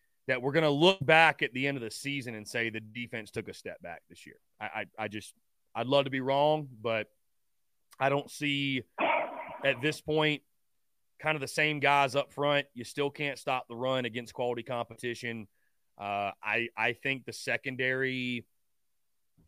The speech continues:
I, you know what, I'm just gonna say it. I think the secondary was a little bit over advertised. I think the,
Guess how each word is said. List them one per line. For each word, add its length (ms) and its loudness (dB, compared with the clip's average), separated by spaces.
I, 180 -4
you 100 -10
know 120 -2
what, 340 -2
I'm 120 -8
just 140 -12
gonna 140 -12
say 280 -4
it. 120 -4
I 60 -6
think 160 -8
the 80 -18
secondary 540 0
was 180 -4
a 40 -6
little 260 -2
bit 140 0
over 300 -2
advertised. 800 0
I 100 -10
think 160 -12
the, 80 -20